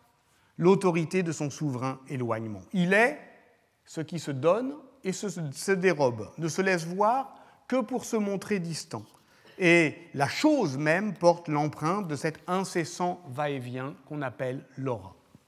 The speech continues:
Comment ne pas y voir une implacable figure du pouvoir ? Car c'est bien le propre du pouvoir que de nous atteindre, que de ne nous atteindre que par la distance,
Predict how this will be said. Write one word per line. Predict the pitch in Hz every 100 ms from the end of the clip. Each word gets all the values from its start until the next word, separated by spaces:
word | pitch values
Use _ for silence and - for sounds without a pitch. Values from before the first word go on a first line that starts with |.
| _ _ _ _ _
Comment | 196 233 240
ne |
pas | 160 170
y | 170
voir | 156 165 127 -
une | 156 -
implacable | 220 214 - 170 151 - 175 175 151
figure | 127 151 139 156 139
du | 127
pouvoir ? | 127 113 110 98 - _ _ _ _ _ _
Car | 147
c'est | 139 160
bien | 202
le | 160
propre | 131 - 285 -
du | 156
pouvoir | 143 151 139 143 117
que | -
de | 131
nous | 139 139 156
atteindre, | 147 180 165 127 101 - _ _ _ _ - _ _ _ _ _ _ _ _ _ _ _
que | -
de | 127
ne | 127 131
nous | 131 131
atteindre | 127 170 127 123
que | 131
par | 120 120
la | 113
distance, | 143 180 - 190 - - -